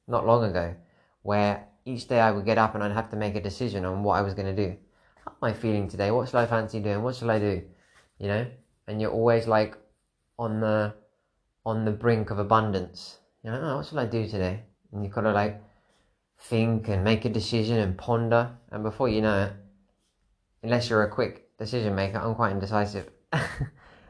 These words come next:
Um, it can, it can consume you, you know?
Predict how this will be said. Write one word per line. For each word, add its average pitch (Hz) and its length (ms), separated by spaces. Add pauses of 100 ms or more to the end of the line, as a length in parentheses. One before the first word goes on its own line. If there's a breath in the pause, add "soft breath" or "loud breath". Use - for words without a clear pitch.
(180 soft breath)
Um, 113 480 (440)
it 123 140
can, 123 340
it 123 140
can 123 200
consume 120 480
you, 92 180 (720)
you 101 60
know? 104 160